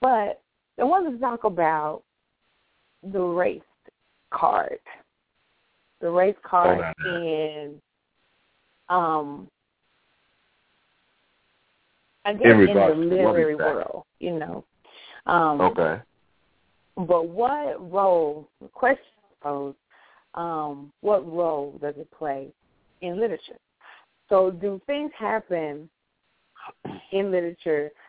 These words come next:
Speaker 1: that are already being, "Oh, that's a white book," or, "That's a black book," or when you're looking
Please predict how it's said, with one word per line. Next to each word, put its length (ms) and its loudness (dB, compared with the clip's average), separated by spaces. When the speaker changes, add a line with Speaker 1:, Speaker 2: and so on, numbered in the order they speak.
Speaker 1:
that 180 4
are 160 4
already 260 2
being, 400 -4
"Oh, 100 -2
that's 200 0
a 40 -4
white 240 0
book," 300 -4
or, 60 0
"That's 180 2
a 40 -8
black 280 -4
book," 380 -2
or 140 6
when 280 -2
you're 140 -6
looking 320 -4